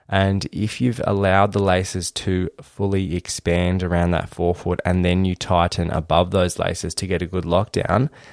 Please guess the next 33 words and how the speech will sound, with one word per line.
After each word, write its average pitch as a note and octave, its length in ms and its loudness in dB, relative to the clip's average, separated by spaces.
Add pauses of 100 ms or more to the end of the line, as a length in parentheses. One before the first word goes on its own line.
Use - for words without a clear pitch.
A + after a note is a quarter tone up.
(100)
that F#2+ 300 0
can G2 180 2
make F2+ 200 0
the G2+ 80 -2
difference F2 440 -2
as E2+ 140 -2
well, D#2+ 320 2
because E2+ 300 -6
it F2+ 100 0
will E2+ 160 -2
maximize F#2 720 0
the F2+ 120 -2
width F2 340 -8
of E2+ 60 -20
the E2+ 80 -8
shoe C3+ 400 4
because C3+ 300 -2
it's F2 140 -4
not F2 240 0
being F2+ 220 -2
pulled F2 320 -4
in E2+ 140 -2
with E2+ 140 -8
the G2 60 -4
laces E2+ 400 -4
at E2+ 140 -6
the - 80 -12
front - 400 -8 (480)
around F#2 360 -2
the D#2+ 100 -4
toe D#2+ 240 -4
area. D#2+ 400 -2
So F2+ 320 2